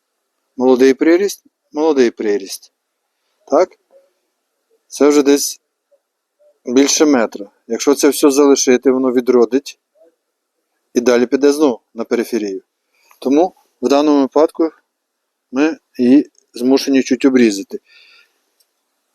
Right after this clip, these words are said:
Старатися, щоб віці у нас пішли пагани. Значить, ну, знову лишимо це на заміщення, це на плодоношення. На краю два-три залишимо. На краю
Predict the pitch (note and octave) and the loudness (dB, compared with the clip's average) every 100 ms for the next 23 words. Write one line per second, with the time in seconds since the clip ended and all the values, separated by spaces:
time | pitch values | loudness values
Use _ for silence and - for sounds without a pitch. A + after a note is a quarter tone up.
0 | _ - - C#3 C3 C3 - B2+ C3 B2+ | _ -6 0 0 0 -2 -2 -2 -2 -2
1 | B2 A2+ B2 - C#3+ - G#3 F#3 F#3 F3+ | -6 -6 -8 -4 -2 0 -2 -2 -6 -10
2 | _ _ _ _ _ _ _ _ F3 F#3 | _ _ _ _ _ _ _ _ -4 -2
3 | - C3+ - - - C4+ - _ _ _ | 0 -2 -4 -12 -2 -2 -2 _ _ _
4 | _ _ _ _ _ _ - _ - D3+ | _ _ _ _ _ _ -20 _ -4 0
5 | D#3 C#3+ D3+ C#3+ B2 C#3 C3 B2 D3+ F#3 | 2 4 2 -2 -2 -2 0 -2 -2 -2
6 | - D3+ C#3 - D#3+ B2+ C3 A#2+ A#2+ G#2+ | -4 -6 -6 -4 -4 -2 -2 0 -2 -4
7 | - G#2+ G#2+ A2+ - C#3 E3 D#3 _ _ | -6 -10 -8 -8 0 2 2 0 _ _
8 | _ _ A2+ A#2+ C3+ C3 B2+ B2 _ _ | _ _ -8 -2 -2 0 -2 -2 _ _
9 | - A2+ G#2 G2 - - _ _ _ _ | -10 -8 -6 -8 -14 -20 _ _ _ _
10 | _ _ _ _ _ _ _ _ _ _ | _ _ _ _ _ _ _ _ _ _
11 | _ _ _ _ _ - B2 - C3+ D3+ | _ _ _ _ _ -4 -2 2 2 4
12 | E3 | 2